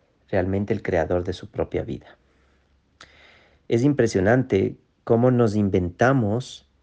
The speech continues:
tantas cosas. Inventamos acontecimientos, inventamos gente, reacciones de la gente, reacciones,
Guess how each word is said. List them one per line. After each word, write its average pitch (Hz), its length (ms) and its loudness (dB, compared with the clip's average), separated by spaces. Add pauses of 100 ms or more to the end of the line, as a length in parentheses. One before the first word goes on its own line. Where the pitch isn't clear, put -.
(340)
tantas 107 360 -2
cosas. - 760 -12 (380)
Inventamos 117 600 4
acontecimientos, 123 1200 2
inventamos 101 760 2
gente, 143 600 0
reacciones 107 600 -2
de 92 100 0
la 90 100 -4
gente, 143 540 -2
reacciones, 95 640 -2